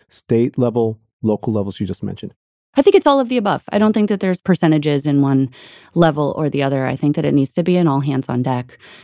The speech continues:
Speaker 2: I think local level is particularly important for very targeted solutions, understanding that there are different pockets of, of communities that are more vulnerable, for example, and the local level can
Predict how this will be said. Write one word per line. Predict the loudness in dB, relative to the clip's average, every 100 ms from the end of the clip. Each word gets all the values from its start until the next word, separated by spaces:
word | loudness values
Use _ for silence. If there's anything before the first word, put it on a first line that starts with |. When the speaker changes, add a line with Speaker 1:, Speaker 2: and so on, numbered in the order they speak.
| -4
Speaker 2:
I | 0
think | 4 4
local | 4 2
level | 0 0 0
is | -4
particularly | -4 -6 -4 -4 -2 -2 -4
important | -4 -2 0 0 0
for | -4
very | -4 -6
targeted | -6 -6 -4 -4 -4
solutions, | -4 -4 -2 0 0 0
understanding | -2 -2 -2 -2 0 0
that | -2 -2
there | -2
are | -2
different | -2 0 -2 -4 -18 -20 -16 0
pockets | 0 0 -6 -6 -6
of, | -4 -4 -6
of | -8 0
communities | 2 2 0 -2 -2
that | 0
are |
more | 2 0 0
vulnerable, | -2 -2 -2 -4
for | -4 -6
example, | -4 -6 -4
and | -2 -2
the |
local | -2 -4 -4
level | -4 -4 -6
can | -4 -2 -2